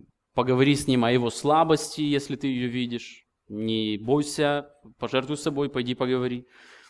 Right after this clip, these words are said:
Э, много-много раз помоги ему сделать там ремонт или перевести мебель, или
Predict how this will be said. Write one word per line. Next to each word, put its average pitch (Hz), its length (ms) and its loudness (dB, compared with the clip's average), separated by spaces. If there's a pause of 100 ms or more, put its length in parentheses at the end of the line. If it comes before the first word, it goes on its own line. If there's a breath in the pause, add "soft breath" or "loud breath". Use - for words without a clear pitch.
(260 soft breath)
Э, 113 600 -2 (160)
много-много 151 680 4
раз 135 180 6
помоги 143 320 4
ему 135 160 6
сделать 127 400 2
там 104 480 -4
ремонт 123 560 0
или 110 140 -2
перевести 110 840 -6
мебель, 120 720 0
или 101 440 -12